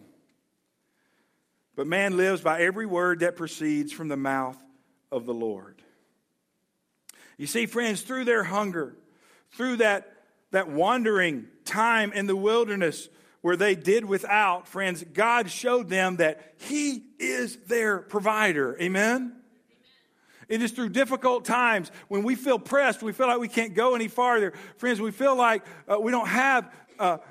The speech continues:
anywhere else to turn, friends, that we can rely on the Lord and we can re-, know that He is there for us. Amen? They just needed to trust what God had said. Look at verse four.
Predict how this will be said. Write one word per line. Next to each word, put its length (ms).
anywhere 380
else 240
to 80
turn, 360
friends, 360
that 120
we 120
can 140
rely 420
on 140
the 80
Lord 340
and 180
we 120
can 120
re-, 140
know 340
that 140
He 220
is 160
there 200
for 300
us. 300
Amen? 520
They 120
just 220
needed 240
to 100
trust 560
what 160
God 280
had 140
said. 420
Look 140
at 60
verse 180
four. 400